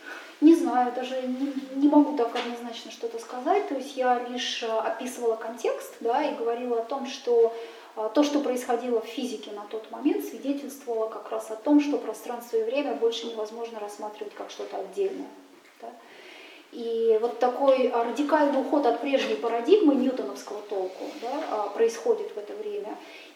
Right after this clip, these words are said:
И при этом Фрейд говорит о том, что любой, э, любые изобретаемые пространства, неважно, они изобретаются в физике, в химии, в каких-то других сферах, в каких-то других областях, в конечном итоге проекция протяжённости психического аппарата.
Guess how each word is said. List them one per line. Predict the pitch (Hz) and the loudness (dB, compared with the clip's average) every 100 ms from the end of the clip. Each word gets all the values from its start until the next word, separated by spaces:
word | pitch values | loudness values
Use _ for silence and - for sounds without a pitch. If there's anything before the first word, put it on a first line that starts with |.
| - | 4
И | 302 285 285 | 8 8 6
при | 277 320 | 6 8
этом | 302 277 240 - - | 8 6 2 -2 -12
Фрейд | - 294 285 - | 0 6 6 6
говорит | 233 233 240 247 | 4 4 2 0
о | 240 | -2
том, | 285 277 | 2 0
что | - - 247 233 - - 269 | 0 -4 4 8 8 6 4
любой, | 311 294 339 339 | 6 8 8 6
э, | 302 254 254 262 | 0 0 0 6
любые | 320 359 311 294 | 8 8 8 8
изобретаемые | 285 294 302 320 285 254 233 | 4 4 4 6 4 2 0
пространства, | 240 285 294 - 415 - 269 | -4 -6 -6 -2 0 0 0
неважно, | 269 302 285 226 214 | 4 6 6 4 -2
они | 214 226 | -6 -8
изобретаются | 220 233 247 254 220 202 - | -4 -6 -4 -2 0 -2 -6
в | 254 | -10
физике, | - 320 247 240 - 220 | 2 2 4 -2 -4 -8
в | 202 | -8
химии, | - 269 254 226 214 | -12 -8 -4 -4 -6
в | - | -12
каких-то | 214 226 - | -12 -10 -4
других | 233 240 247 226 | -4 -4 -8 -12
сферах, | - 226 214 | -6 -4 -4
в | - | -8
каких-то | 208 220 - | -12 -10 -8
других | 226 233 240 - | -6 -6 -8 -8
областях, | 226 247 - 403 403 - - - | -6 -6 0 0 0 -6 -14 -2
в | |
конечном | 302 294 320 - 269 | 6 10 10 8 -2
итоге | - 294 247 | 0 0 0
проекция | 247 240 262 254 226 | 0 0 0 -2 -4
протяжённости | 226 226 220 233 277 277 | -4 -8 -8 -8 -10 -10
психического | 277 - - 214 - - 208 | -12 -14 -14 -14 -12 -6 -6
аппарата. | 208 107 - | -2 -2 -4